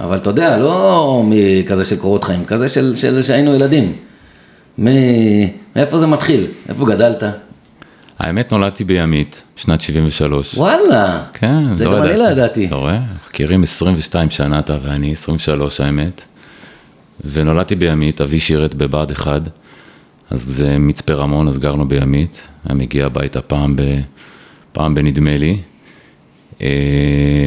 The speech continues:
Speaker 2: משבעים ושלוש עד שבעים ותשע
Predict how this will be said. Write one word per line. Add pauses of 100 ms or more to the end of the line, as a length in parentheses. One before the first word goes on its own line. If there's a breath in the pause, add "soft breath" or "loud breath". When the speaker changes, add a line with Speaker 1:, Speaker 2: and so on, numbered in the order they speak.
(420)
Speaker 2:
משבעים
ושלוש
עד
שבעים
ותשע